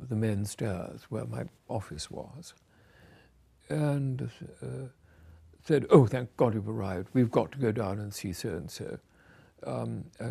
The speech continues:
the, the Bentley is outside." Um, so, so we drive hell for leather in, into Somerset and arrive at the house. And the,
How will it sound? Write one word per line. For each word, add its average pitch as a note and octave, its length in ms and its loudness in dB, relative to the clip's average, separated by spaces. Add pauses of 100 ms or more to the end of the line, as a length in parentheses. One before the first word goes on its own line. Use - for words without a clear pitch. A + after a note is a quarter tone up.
(160)
the, A2+ 320 -8
the B2 120 2
Bentley G#2 440 2
is A2 160 -6
outside." F2 840 -8 (440)
Um, A2+ 240 -12 (920)
so, - 220 -6 (840)
so D3+ 120 -2
we D3 140 2 (320)
drive D3+ 640 4 (360)
hell D#3+ 320 4
for A#2+ 140 -4
leather - 520 -4
in, A2 240 -10
into F#2+ 360 -8 (180)
Somerset - 640 -6
and A2 140 -10
arrive A2+ 400 -4 (160)
at B2 40 -20
the F#2+ 120 -6
house. - 420 -10 (640)
And C3+ 220 4
the, C3 160 4